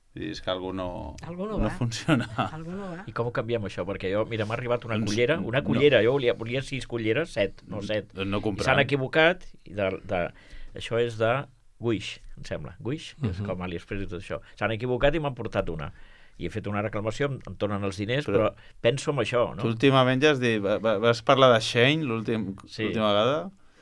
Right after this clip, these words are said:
Speaker 1: que no, no m'encaixa amb tu, Josep.
Speaker 3: No t'encaixa?
Speaker 1: Sí. Vull dir, tu hauries de comprar més local, més,
Speaker 2: Clar,
Speaker 1: hem
Speaker 2: home.
Speaker 1: de tornar a baixar les botigues.
Speaker 3: Però som incoherents al final,
Speaker 1: Sí,
Speaker 3: no?
Speaker 1: sí, sí,
Speaker 3: Perquè
Speaker 1: jo també
Speaker 3: in-,
Speaker 1: faig moltes coses
Speaker 3: intentar
Speaker 1: incoherents,
Speaker 3: ser coherent
Speaker 1: però
Speaker 3: absolutament amb tot, no sé, Feli,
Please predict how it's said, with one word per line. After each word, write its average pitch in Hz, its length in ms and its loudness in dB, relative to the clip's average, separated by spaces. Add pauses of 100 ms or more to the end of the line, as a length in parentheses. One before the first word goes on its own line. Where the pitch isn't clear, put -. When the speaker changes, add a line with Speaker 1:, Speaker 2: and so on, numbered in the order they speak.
(600)
Speaker 1:
que 98 80 -6
no, 95 160 -2
no 110 120 2
m'encaixa 113 480 4
amb 92 140 -2
tu, 90 220 -8
Josep. 95 300 -4 (400)
Speaker 3:
No 127 80 -2
t'encaixa? 139 580 0 (180)
Speaker 1:
Sí. 107 260 2 (460)
Vull 123 100 4
dir, 135 80 8
tu 131 80 6
hauries 151 260 12
de 156 100 12
comprar 131 400 10
més 123 180 8
local, 127 760 10
més, 107 160 -4
Speaker 2:
Clar, - 180 -2 (160)
Speaker 1:
hem 143 80 4
Speaker 2:
home. 151 40 4
Speaker 1:
de 160 120 12
tornar 156 240 10
a 143 40 10
baixar 135 260 8
les 120 100 6
botigues. 131 680 4 (880)
Speaker 3:
Però 120 220 4
som 135 200 -2
incoherents 147 640 4
al 110 80 4
final, 98 300 0
Speaker 1:
Sí, 147 120 12
Speaker 3:
no? 151 80 8
Speaker 1:
sí, 165 120 8
sí, 139 100 6
Speaker 3:
Perquè 156 160 12
Speaker 1:
jo 123 60 8
també 135 180 10
Speaker 3:
in-, 127 60 4
Speaker 1:
faig 131 180 6
moltes 123 220 8
coses 127 160 8
Speaker 3:
intentar 127 160 6
Speaker 1:
incoherents, 120 340 8
Speaker 3:
ser 160 60 8
coherent 139 340 8
Speaker 1:
però 131 60 4
Speaker 3:
absolutament 123 500 0
amb 110 160 -4
tot, 123 180 2
no 127 140 -4
sé, 123 160 -2
Feli, 123 320 -2